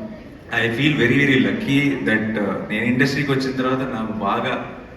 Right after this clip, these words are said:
నా, నాకు ఇండస్ట్రీకి వచ్చేసిన తర్వాత ఒక ఫ్రెండ్ ఉన్నారు అంటే నేను మామూలుగా పెద్దగా ఇంట్లో నుంచి కదలను, కొంచెం ఇంట్రోవర్ట్.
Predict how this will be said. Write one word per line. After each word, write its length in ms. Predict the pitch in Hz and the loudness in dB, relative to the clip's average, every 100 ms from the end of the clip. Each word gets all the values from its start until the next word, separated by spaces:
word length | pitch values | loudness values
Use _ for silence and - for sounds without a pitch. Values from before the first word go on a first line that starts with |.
| - - - - - - - 104 | -20 -20 -20 -20 -20 -20 -12 -4
నా, 380 | 107 107 107 107 | 0 2 2 2
నాకు 280 | 117 117 | 0 0
ఇండస్ట్రీకి 360 | 117 147 151 151 | 0 0 0 0
వచ్చేసిన 280 | 139 135 135 | 0 0 0
తర్వాత 180 | 135 131 | 0 0
ఒక 180 | - | 0
ఫ్రెండ్ 280 | 123 120 131 | -2 0 2
ఉన్నారు 340 | 127 127 120 117 | 2 0 0 -2
అంటే 260 | 113 127 | -2 -4
నేను 200 | 113 110 | -4 -2
మామూలుగా 420 | 107 120 131 127 | 0 4 4 4
పెద్దగా 440 | 123 - 110 110 117 | 2 -2 -4 -2 0
ఇంట్లో 220 | 113 120 | 0 0
నుంచి 180 | 117 117 | -2 -4
కదలను, 600 | 104 104 104 101 - - | -6 -6 -6 -8 -10 -8
కొంచెం 300 | 101 98 101 | -6 -4 -4
ఇంట్రోవర్ట్. 340 | 101 98 90 | -2 -2 -4